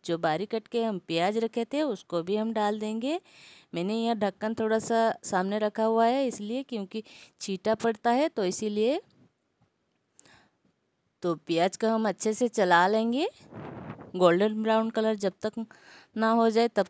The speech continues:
तक हम उसको भूनते रहेंगे। ये देखिए प्याज का कलर कितना अच्छा आ गया है। तो जो हम पेस्ट बना के रखे थे अदरक, लहसुन और मिर्चा,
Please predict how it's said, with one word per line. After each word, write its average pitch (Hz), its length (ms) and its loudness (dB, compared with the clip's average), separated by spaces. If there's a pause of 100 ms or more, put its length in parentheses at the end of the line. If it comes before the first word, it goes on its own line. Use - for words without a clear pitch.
तक 208 200 0
हम 220 200 0
उसको 220 280 0
भूनते 190 400 2
रहेंगे। 226 520 2 (880)
ये 202 80 -4
देखिए 220 300 0
प्याज 175 300 0
का 196 100 -2
कलर 190 260 0
कितना 208 340 -2
अच्छा 233 320 0
आ 233 140 6
गया 233 260 2
है। 277 300 2 (280)
तो 180 200 4
जो 202 260 0
हम 208 240 0
पेस्ट 196 340 -2
बना 233 240 2
के 240 140 0
रखे 233 300 0
थे 269 160 2
अदरक, 196 380 0
लहसुन 208 420 -2
और 190 200 -2 (720)
मिर्चा, 220 580 2